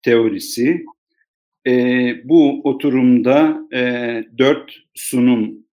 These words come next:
olacak. Bu sunumlardan, e, bir tanesi Mehmet Aktaş hocamız tarafından, sonra Murat Kaş hocamız tarafından,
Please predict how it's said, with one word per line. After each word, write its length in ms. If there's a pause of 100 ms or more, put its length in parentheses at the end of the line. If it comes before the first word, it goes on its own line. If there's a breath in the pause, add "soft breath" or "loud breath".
(160)
olacak. 760
Bu 180
sunumlardan, 1080 (140)
e, 600
bir 140
tanesi 680
Mehmet 440
Aktaş 720
hocamız 520
tarafından, 800
sonra 400
Murat 380
Kaş 260
hocamız 420
tarafından, 720